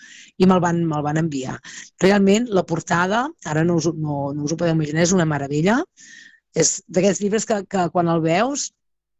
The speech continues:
l'agafaries per la fotografia que, que té al davant, no? És una nena així amb una, amb un, bueno, ara parlarem d'això perquè ara et faré una pregunta, Gemma. Tu ets de Calella tota la vida, crec?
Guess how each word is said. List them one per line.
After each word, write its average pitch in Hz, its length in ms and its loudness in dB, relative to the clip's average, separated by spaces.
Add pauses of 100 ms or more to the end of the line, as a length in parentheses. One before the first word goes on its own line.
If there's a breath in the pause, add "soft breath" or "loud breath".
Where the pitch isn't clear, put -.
(500)
l'agafaries 196 680 -2
per 208 140 -6
la 170 80 -2
fotografia 165 560 -2
que, 180 140 0 (180)
que 143 160 -6
té 143 80 -6
al 147 80 -6
davant, 131 380 -2
no? 175 160 -14 (160)
És 151 100 -10
una 147 160 -16
nena 147 160 -14
així - 240 -8
amb 143 160 -8
una, 143 220 -8 (180)
amb 143 240 -18
un, - 140 -20 (260)
bueno, 160 300 0 (100)
ara 185 160 -2
parlarem 180 380 -2
d'això 165 180 -2
perquè 180 300 0 (500 loud breath)
ara 185 160 0
et - 60 -6
faré 208 120 0
una 185 140 0
pregunta, 175 400 0
Gemma. 170 320 -2
Tu 196 160 -2
ets 170 80 -4
de 214 120 -2
Calella 180 300 0
tota 147 220 -8
la 143 140 -2
vida, 170 200 0
crec? 190 460 -4